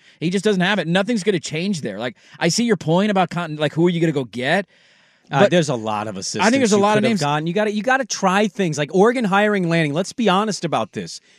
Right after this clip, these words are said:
Speaker 2: They hired the D coordinator from Georgia. That is how you knew Dan Lanning. You never heard of that name prior to that special Georgia season,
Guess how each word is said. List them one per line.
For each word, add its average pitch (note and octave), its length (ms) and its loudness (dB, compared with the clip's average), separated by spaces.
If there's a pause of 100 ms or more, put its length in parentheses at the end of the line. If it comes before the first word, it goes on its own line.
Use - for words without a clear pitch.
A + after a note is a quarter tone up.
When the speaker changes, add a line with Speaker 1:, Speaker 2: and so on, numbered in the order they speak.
(160)
Speaker 2:
They D#3 100 2
hired G#3 260 4
the G#3+ 60 0
D F#3+ 160 -2
coordinator F#3 400 0
from E3 180 -4
Georgia. A#2+ 480 -2 (340)
That C#3 400 4
is G#3+ 140 2
how F#3 120 4
you F#3+ 180 2
knew F#3 160 4
Dan E3 260 2
Lanning. A#2+ 300 -2 (200)
You A#2+ 120 -2
never F3+ 380 2
heard G#3+ 120 4
of G#3 60 2
that G#3 140 4
name F3+ 260 2
prior E3+ 420 0
to F#3 60 0
that E3+ 200 0
special D#3+ 340 -2
Georgia B2+ 360 -4
season, A#2+ 460 -4